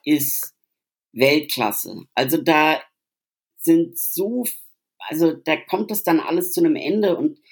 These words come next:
und die letzte, nee, es ist gar nicht die letzte Folge, die vorletzte Folge ist, ähm, somit das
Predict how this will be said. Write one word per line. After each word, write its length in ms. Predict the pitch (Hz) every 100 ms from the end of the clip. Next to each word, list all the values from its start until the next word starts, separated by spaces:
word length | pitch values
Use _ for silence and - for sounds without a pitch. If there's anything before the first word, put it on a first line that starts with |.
| - - _
und 180 | 143 143
die 80 | 151
letzte, 720 | 180 240 - 202 190 180 -
nee, 140 | 165
es 120 | 175 190
ist 120 | 208
gar 120 | 156
nicht 160 | 139 143
die 60 |
letzte 260 | 151 160 131
Folge, 320 | - 107 107
die 220 | 127 127
vorletzte 680 | - 190 208 180 143 - 135
Folge 520 | - 123 127 127 123 - _ _ _
ist, 460 | - 165 - - - -
ähm, 520 | 139 139 143 139 135 _ _ _ _ _ _ _
somit 360 | - - 311 370
das 300 | - - _